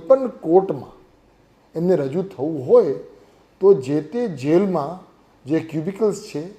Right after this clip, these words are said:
જે વીડિયો કોન્ફરન્સિંગની વ્યવસ્થા છે, એ વ્યવસ્થાના માધ્યમથી કોર્ટમાં રજૂ થાય. એના માટે દરેક જેલમાં અને દરેક કોર્ટમાં આ વીડિયો કોન્ફરન્સિંગની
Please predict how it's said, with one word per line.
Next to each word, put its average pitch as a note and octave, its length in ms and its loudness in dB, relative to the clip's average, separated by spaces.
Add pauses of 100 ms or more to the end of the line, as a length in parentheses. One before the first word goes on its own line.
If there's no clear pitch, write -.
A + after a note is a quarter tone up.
(340)
જે D3 140 0
વીડિયો D3+ 340 2 (100)
કોન્ફરન્સિંગની D#3 600 -6
વ્યવસ્થા E3+ 440 0 (100)
છે, C#3 140 -10 (580)
એ B3+ 80 -4 (120)
વ્યવસ્થાના G3 600 2
માધ્યમથી E3+ 480 -4 (100)
કોર્ટમાં E3 380 -2
રજૂ B2+ 260 -8
થાય. F3+ 180 -12 (920)
એના A3+ 220 4
માટે D#3 340 2 (600)
દરેક D3+ 440 2
જેલમાં E3 600 0 (500)
અને G3+ 140 2 (100)
દરેક G#3+ 380 6
કોર્ટમાં G3+ 480 6 (1700)
આ G#3 200 8
વીડિયો D#3 380 4
કોન્ફરન્સિંગની F#3 1120 -6